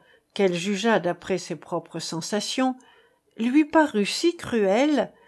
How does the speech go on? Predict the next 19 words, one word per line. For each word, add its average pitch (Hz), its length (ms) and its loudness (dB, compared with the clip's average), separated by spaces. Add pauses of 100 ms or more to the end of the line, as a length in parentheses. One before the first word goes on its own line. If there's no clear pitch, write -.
(280)
qu'elle 277 160 0
se - 160 -2
promit 254 520 2
de 185 180 8
hâter 254 540 2
de 165 120 -4
tout 392 280 0
son 269 240 -2
pouvoir 233 720 -2 (220)
la 208 120 0
réconciliation 240 880 0
des 269 280 0
époux, 185 420 -6 (640)
d'ensevelir 196 800 0
son 247 260 0
amour 185 400 0
et 240 80 0
sa 202 220 -2
douleur 190 640 0